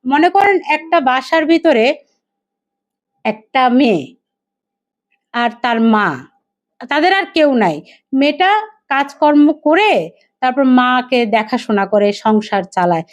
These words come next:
সে মাহারাম পাবে কই? আপনাদের কি টেন্ডেন্সি ওই যে হাশেমি না কাশেমি হুজুর, তার মতো করে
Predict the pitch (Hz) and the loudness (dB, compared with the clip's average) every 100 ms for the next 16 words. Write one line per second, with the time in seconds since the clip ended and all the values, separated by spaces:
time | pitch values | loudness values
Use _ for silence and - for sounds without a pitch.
0 | _ - 262 254 254 277 269 254 247 254 | _ -6 -2 0 0 0 0 -2 -2 -2
1 | 208 160 180 _ _ _ _ _ _ _ | -4 -10 -10 _ _ _ _ _ _ _
2 | _ _ _ _ _ 262 269 330 349 392 | _ _ _ _ _ -6 0 2 2 0
3 | 392 392 370 359 349 392 - 370 294 320 | -2 0 2 2 2 0 2 2 2 2
4 | 302 240 262 - 320 359 415 427 _ 262 | 0 -2 -6 -2 2 4 2 -4 _ -6
5 | 254 277 277 311 320 311 294 381 - 285 | -4 -4 0 2 4 2 2 0 -2 -2
6 | 269 294 311 302 311 | 0 0 0 0 2